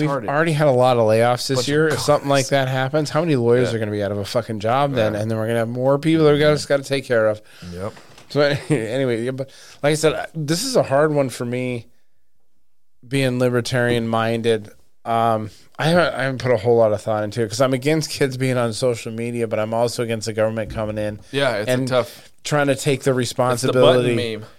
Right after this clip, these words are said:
Speaker 2: Yeah.
Speaker 1: <laughs> Yeah, which button do you press?
Speaker 2: And trying to, trying to make it so that the responsibility is not on the parents for
Speaker 1: Mm-hmm.
Speaker 2: having their fucked
Speaker 1: Mm-hmm.
Speaker 2: up kids.
Speaker 1: Mm-hmm. Yep.
Speaker 2: So, mm, I don't know where I fall
Speaker 1: We'll
Speaker 2: on this
Speaker 1: see where
Speaker 2: one.
Speaker 1: this goes.
Speaker 2: Yeah.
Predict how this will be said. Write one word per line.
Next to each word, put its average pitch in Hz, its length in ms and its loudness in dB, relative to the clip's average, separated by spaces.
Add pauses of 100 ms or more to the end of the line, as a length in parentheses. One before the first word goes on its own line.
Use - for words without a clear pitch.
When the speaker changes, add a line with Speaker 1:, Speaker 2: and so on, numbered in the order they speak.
(460)
Speaker 2:
Yeah. 117 480 0
Speaker 1:
<laughs> - 40 -12
Yeah, 120 180 -8
which 120 280 -6
button 127 220 0
do 131 60 -8
you 131 80 -6
press? - 500 -8
Speaker 2:
And 123 280 -6
trying 147 240 0
to, 135 160 0 (400)
trying 147 240 -2
to 135 80 -2
make 127 560 -2
it 127 100 -2
so 123 160 0
that 110 240 -4 (960)
the 120 200 -2
responsibility 120 880 0
is 104 120 -6
not 110 160 -2
on 104 120 -2
the 104 80 -4
parents 107 320 -4
for 110 80 -2
Speaker 1:
Mm-hmm. 104 80 2
Speaker 2:
having 104 180 -4
their 98 100 -4
fucked 101 300 -4
Speaker 1:
Mm-hmm. 104 100 -2
Speaker 2:
up 101 160 -4
kids. 95 420 -4 (520)
Speaker 1:
Mm-hmm. 73 140 -20 (220)
Yep. 92 280 -12 (480)
Speaker 2:
So, 104 460 0 (520)
mm, 120 360 -2 (400)
I 139 60 2
don't 143 100 4
know 127 80 2
where 113 120 2
I 110 40 0
fall 110 240 -4
Speaker 1:
We'll 104 100 -4
Speaker 2:
on - 40 -2
this 113 80 -6
Speaker 1:
see 113 60 -6
where 110 60 -2
Speaker 2:
one. 110 80 -2
Speaker 1:
this 104 80 -10
goes. 113 440 -6 (180)
Speaker 2:
Yeah. 113 220 -2